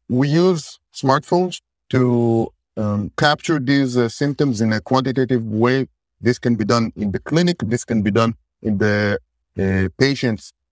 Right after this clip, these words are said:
uh, real world. And so this is the, the basic product. Now, um, in terms of the, the go-to-market, we started by validating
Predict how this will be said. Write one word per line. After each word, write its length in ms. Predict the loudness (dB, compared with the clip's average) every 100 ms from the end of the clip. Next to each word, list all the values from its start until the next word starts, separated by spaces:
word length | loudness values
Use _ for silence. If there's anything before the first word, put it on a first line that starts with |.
| _
uh, 480 | -2 0 0 0 -4 0
real 200 | 0 2
world. 380 | 0 0 -2 -6 _ _ _ _ _ _ _ _ -2
And 360 | 0 0 -2 -2
so 140 | -2
this 260 | 2 0 0
is 180 | 0
the, 140 | 2 0
the 200 | 0 0
basic 520 | 2 0 -2 -10 -6
product. 440 | -2 0 0 -6 -6
Now, 580 | 0 2 2 2 0 -6 _ _ _ _ -2
um, 500 | 0 2 0 -2 -2
in 140 | 0
terms 220 | 0 2
of 120 | 0 2
the, 120 | -2
the 220 | 0 -2
go-to-market, 1000 | 0 2 2 0 2 2 2 0 -4 -4 _ _ _ _ _
we 160 | 0
started 640 | 0 2 2 4 0 -4 -6 -14 _ _ _ _ _
by 300 | 0 2 2
validating 920 | 2 2 2 2 0 0 -2 -4 -6